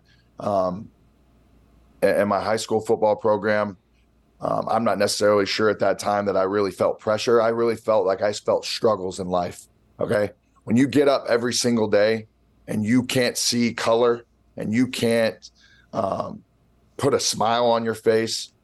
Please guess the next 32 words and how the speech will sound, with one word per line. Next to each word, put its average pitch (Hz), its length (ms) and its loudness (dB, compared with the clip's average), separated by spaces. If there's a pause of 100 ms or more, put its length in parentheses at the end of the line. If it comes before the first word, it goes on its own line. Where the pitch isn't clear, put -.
(220)
when - 120 -8
you 110 120 2
can't 117 320 -2
do 120 180 0
anything 117 380 2
like 113 220 0
that 117 220 2
and 104 80 -8
you 107 120 -8
get 120 220 0
to 120 120 4
a 110 60 4
point 120 320 0
in 113 80 -2
your 107 160 2
life 113 400 0 (220)
where 107 120 -2
your 110 120 2
head 113 280 2
is 104 140 -4
telling 113 340 -2
you 113 120 -2
that 98 100 -4
you're 101 240 0 (100)
absolutely 117 680 -2
drowning, 92 520 -2 (400)
has 104 200 0
nothing 135 320 -2
to 127 60 -4
do 127 220 2
with 117 160 2
football, 117 640 4